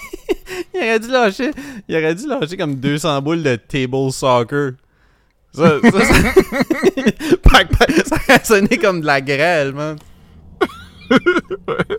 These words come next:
Speaker 2: Ça, ça, ça, ça aurait pas fait vraiment mal, mais ça aurait fait quand même mal.
Speaker 1: Ouais, c'est ça. Mais ça aurait peut-être fait tomber la casquette,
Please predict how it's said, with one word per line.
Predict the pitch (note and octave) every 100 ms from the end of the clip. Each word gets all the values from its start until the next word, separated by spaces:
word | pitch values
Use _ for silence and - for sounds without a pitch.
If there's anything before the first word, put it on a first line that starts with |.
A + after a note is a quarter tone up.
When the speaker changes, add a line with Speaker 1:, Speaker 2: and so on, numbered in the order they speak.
| - - - - - -
Speaker 2:
Ça, | _ - D3+ - - - -
ça, | - -
ça, | - C#3+ F#2+ -
ça | - C3
aurait | C3 C#3 C#3+
pas | F4 E4+
fait | G4
vraiment | D3 A2 A2+ C#3+ C3
mal, | A#2 C#3 G3
mais | A#2+
ça | A#2+ B2+
aurait | B2
fait | E3+ - _ _
quand | B2+ D3+
même | A#2+ G#2+
mal. | G#2+ A#2 A#2+ A2+ -
Speaker 1:
Ouais, | E3 E3
c'est | C#3+
ça. | C3 F3 E3+ C3 A2+
Mais | B2
ça | C3+ D#3
aurait | D#3+
peut-être | D#3+ C4 C4
fait | A3 -
tomber | F3 D3+ D3+
la | F#3+ D3+
casquette, | - G2 - F3 E3+